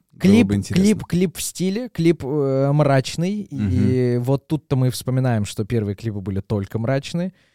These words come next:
Speaker 2: Э, но песня мне понравилась больше клипа, сто процентов.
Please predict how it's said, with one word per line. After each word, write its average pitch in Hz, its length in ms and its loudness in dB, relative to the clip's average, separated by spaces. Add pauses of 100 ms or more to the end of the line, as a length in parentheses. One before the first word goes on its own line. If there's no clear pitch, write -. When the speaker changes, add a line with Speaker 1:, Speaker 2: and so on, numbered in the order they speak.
(280)
Speaker 2:
Э, 113 1120 -2 (400)
но 165 200 4
песня 220 280 4
мне 151 80 6
понравилась 151 220 2
больше 127 220 -4
клипа, 90 340 -10 (140)
сто - 140 -10
процентов. - 440 -14